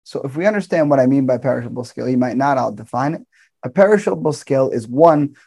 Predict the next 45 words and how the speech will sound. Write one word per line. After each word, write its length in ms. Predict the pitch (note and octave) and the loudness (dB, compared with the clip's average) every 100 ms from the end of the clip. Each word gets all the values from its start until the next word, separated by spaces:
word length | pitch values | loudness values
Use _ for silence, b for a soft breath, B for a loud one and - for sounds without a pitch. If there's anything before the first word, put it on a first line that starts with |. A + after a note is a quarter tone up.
| _ | _
where 160 | C3+ - | -4 0
if 200 | G#3+ A3 | -2 -2
you 100 | G3 | 0
don't 280 | D#3+ F3 F#3+ | 4 4 6
practice 440 | E3+ C3 - A2 | 4 4 0 -8
it, 180 | C#3 - _ _ _ _ _ _ _ | -8 -8 _ _ _ _ _ _ _
it 140 | E3 | -2
will 160 | E3+ E3 | 4 4
diminish 460 | C3+ D3 C#3+ A#2+ B2 | 4 4 4 2 -4
over 220 | G#2+ G#2 | -10 -12
time. 220 | - A#2+ _ | -16 -16 _
The 80 | B2 | -2
level 460 | C3 C#3+ B2+ B2 - | 2 2 2 -4 -6
will 140 | A#2+ | -10
diminish 440 | A2+ A#2+ A#2 B2+ - | -4 -4 -4 -8 -14
over 180 | G#2+ F2+ | -16 -18
the 100 | A#2 | -18
time. 300 | A#2+ F#2+ _ _ _ _ - | -18 -18 _ _ _ _ -8
You 80 | |
know, 60 | A#2+ | -2
I'm, 200 | B2 B2+ | 0 0
I'm, 180 | B2+ B2+ - | -2 -4 -2
I'm 280 | B2 A2+ - _ _ | -2 -4 -10 _ _
sure 380 | - - C#3 B2+ - | -10 -2 -2 -2 -6
many 300 | B2+ B2+ C3 | -4 -2 -2
people 220 | B2+ B2 | -4 -4
have 80 | B2 | 0
had 180 | B2+ A#2+ | 0 0
this 280 | B2 - - _ _ | -4 -6 -16 _ _
in 300 | - A2+ A2+ A2 B2+ B2 | -8 -6 -6 -2 0 2
many, 280 | C#3 C#3 - | 2 2 2
many 280 | B2+ C3+ | 2 4
assets 320 | B2+ B2 - A#2+ | 2 0 -4 -10
of 120 | G#2+ | -4
life, 220 | B2 A#2+ - | -4 -4 -10
but 100 | - | -8
I 140 | B2 B2+ | -2 -2
get 160 | A#2+ | -2
to 60 | B2 | -6
see 200 | - B2+ | -6 -4
it 100 | A#2+ | -4
head 140 | A#2+ | -4
on 220 | A#2+ A#2+ B2 | -4 -4 -6
quite 220 | A#2 A#2 | -8 -4
often. 480 | B2 A#2 - A#2 | -6 -6 -10 -14